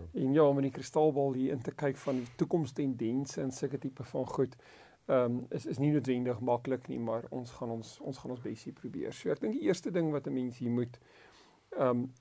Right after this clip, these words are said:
antwoord is, ek dink families in besigheid word al hoe meer uitgedaag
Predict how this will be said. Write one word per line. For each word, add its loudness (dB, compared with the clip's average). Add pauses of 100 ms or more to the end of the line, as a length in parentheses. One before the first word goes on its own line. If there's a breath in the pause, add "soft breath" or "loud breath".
antwoord 6
is, -4
ek -2
dink 2 (100)
families 2
in 2
besigheid -2
word 2 (680)
al 10
hoe 8
meer 6
uitgedaag 2